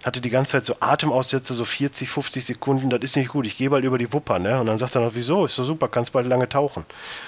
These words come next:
Das ist, das ist genau mein Humor.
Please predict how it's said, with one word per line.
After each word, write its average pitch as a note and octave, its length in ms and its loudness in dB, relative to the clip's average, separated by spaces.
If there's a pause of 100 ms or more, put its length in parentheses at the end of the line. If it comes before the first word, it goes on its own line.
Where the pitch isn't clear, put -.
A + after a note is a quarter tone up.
(280)
Das D3+ 140 0
ist, - 200 2 (220)
das G#3 160 4
ist - 200 2
genau F3 360 6
mein F3+ 180 6
Humor. C#3+ 460 4